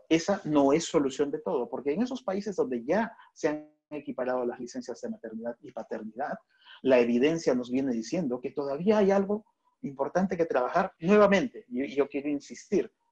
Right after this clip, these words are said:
nuevamente, de puertas hacia adentro. Aun cuando la madre y el padre del neonato puedan quedarse de licencia dentro de la casa, las actividades que realizan las madres versus las actividades que realizan los padres,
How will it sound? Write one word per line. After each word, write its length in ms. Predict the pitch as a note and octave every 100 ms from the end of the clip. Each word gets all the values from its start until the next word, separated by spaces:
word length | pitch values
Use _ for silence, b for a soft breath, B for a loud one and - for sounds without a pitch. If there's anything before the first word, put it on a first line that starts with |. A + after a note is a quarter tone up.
| _
nuevamente, 560 | C3 E3 F3+ D#3+ B2 A#2
de 220 | A#2 B2
puertas 500 | - C#3 - C3 C3
hacia 300 | A#2 - G#2
adentro. 400 | D3 A3 - _ _ B _
Aun 260 | D#3 A#3 D4+
cuando 280 | A3+ F3+ C#3
la 160 | B2
madre 520 | C3 E3 F#3 F3+ E3+ D3+
y 80 |
el 160 | B2+ A#2
padre 380 | - D#3 C#3+ B2+
del 200 | A#2+ B2
neonato 560 | C#3 C#3 C3+ C3+ C#3+ C#3 - - _ _ _ _ _ _ _
puedan 480 | F3+ G#3 F3+ B2 B2
quedarse 460 | C3+ C3 C#3 -
de 100 | B2
licencia 480 | A#2+ A#2+ C#3+ C3+ B2+
dentro 280 | A2+ A#2 A#2
de 80 | G#2+
la 100 | G#2
casa, 280 | C#3+ - A2+
las 260 | C#3+ D#3+
actividades 1200 | E3 - _ F#3 D#3 D3 E3 G#3 D#3+ A#2+ A2+ - _
que 120 | B2+
realizan 580 | C3 A#2+ C#3+ D3 A#2 A2+
las 260 | A#2 A#2+ -
madres 460 | - A#2+ A#2 - b b
versus 360 | - D3+ C#3+ B2+
las 200 | B2+ -
actividades 840 | A#2+ _ D3 B2+ B2 D3+ D3 B2
que 100 | -
realizan 480 | A#2+ A#2+ B2 A#2 B2 -
los 340 | A#2+ A2+ -
padres, 440 | - - A#2+ F#3